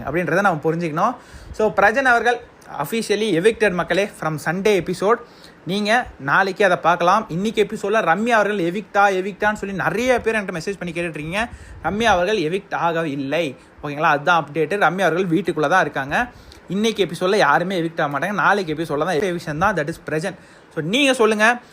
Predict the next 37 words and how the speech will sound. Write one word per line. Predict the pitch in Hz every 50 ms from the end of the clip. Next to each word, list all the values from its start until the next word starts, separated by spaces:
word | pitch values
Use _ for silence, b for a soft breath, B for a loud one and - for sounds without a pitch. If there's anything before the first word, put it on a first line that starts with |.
| B B -
பிரஜன் | 151 190 208 214 262 254 240
அவர்கள் | 226 196 202 190
எவிக்ட் | 185 180 185 185 180
பத்தி | 170 180 175 190
நீங்க | 190 185 185
என்ன | 185 185 185
நினைக்கிறீங்க? | 180 170 156 156 156 160 185
அது | 196 196 170 - -
ஃபேர்னு | - 143 147 180 220 247 240 226
நினைக்கிறீங்களா | 208 190 196 156 160 156 185 208
இல்ல | 202 185
அன்ஃபேர்னு | 147 143 175 175 - 202 190 196 180
நினைக்கிறீங்கன்றத | 170 160 147 151 147 151 143 147 139 156
மறக்காம | 170 156 135 156 160 170 180 170
கமெண்ட்ஸ்ல | 156 151 151 - 151
கமெண்ட் | 143 135 147 156
பண்ணுங்க. | 139 143 151 170
வீடியோ | 175 190 196 180
பிடிச்சிருந்தா | 165 175 185 196
ஒரு | 185 190 185
லைக் | 175 175 202 247 220
பண்ணுங்க, | - 202 190 185 180
சப்ஸ்கிரைப் | 180 147 - - 165
பண்ணலாம் | - 156 156 151 -
சப்ஸ்கிரைப் | - - 185 175
பண்ணிக்கோங்க. | 180 180 175 180 202 220 214 B B B B B B
அடுத்த | - 170 220 - 294 - - 160
வீடியோல | 214 220 214 220 233 180 139 147
அடுத்த | 285 311 277 - 240 202
எக்ஸ்க்ளூசிவான | 165 - - - 233 247 240 214 220 220 220 208
அப்டேட்டோட | 185 170 196 175 180 190 202
உங்களை | 190 185 175
வந்து | 165 175 180
சந்திக்கிறேன். | 170 156 170 180 170 175 180 202 233 233 - B B B B B
அதுக்கு | 147 180 185 220 180 185
முன்னாடி | 196 208 220 226
நம்ம | 208 175 165 165 170